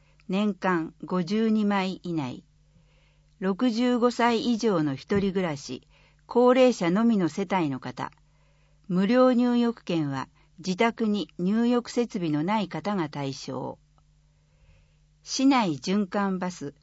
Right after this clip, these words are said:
特別乗車証交付。利用運賃が無料になる特別乗車証を交付。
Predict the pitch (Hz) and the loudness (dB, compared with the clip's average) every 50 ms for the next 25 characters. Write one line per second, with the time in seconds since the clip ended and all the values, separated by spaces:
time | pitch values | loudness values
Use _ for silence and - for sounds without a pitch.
0 | - - _ _ _ _ - 196 180 - 247 226 233 240 233 - 220 220 190 - | -20 -20 _ _ _ _ -10 -8 -4 -2 0 2 2 0 0 0 -2 -4 -4 -4
1 | 160 151 202 220 226 226 220 - 233 226 214 - - 208 196 190 185 180 - - | -6 -2 2 2 4 2 2 0 -2 -4 -2 -2 -2 -2 -2 -2 -4 -4 -4 -4
2 | 190 185 175 170 - - 151 143 - _ _ _ _ _ _ _ _ _ _ _ | -2 -2 -2 -4 -6 -8 -8 -8 -10 _ _ _ _ _ _ _ _ _ _ _
3 | _ _ _ _ _ - 202 208 233 247 254 262 262 262 254 254 262 254 240 - | _ _ _ _ _ -2 2 4 6 6 6 6 4 4 4 4 4 4 2 2
4 | - 180 156 147 139 135 131 143 165 175 185 208 208 208 202 202 208 196 190 180 | 0 0 0 0 0 0 -2 -2 -2 0 2 2 2 2 2 0 0 -2 -2 -4
5 | 143 135 - _ _ _ _ - - - - 233 208 233 233 - 220 208 180 220 | -4 -6 -8 _ _ _ _ -12 -10 -6 -4 0 0 0 0 0 -4 -2 2 2
6 | 220 226 226 - 226 226 214 - 214 202 196 196 190 185 185 180 - - 170 170 | 2 2 2 0 -2 -4 -4 -4 -2 -2 0 0 -2 -2 -4 -6 -6 -4 -4 -4
7 | 160 151 156 147 143 - | -4 -4 -6 -8 -8 -8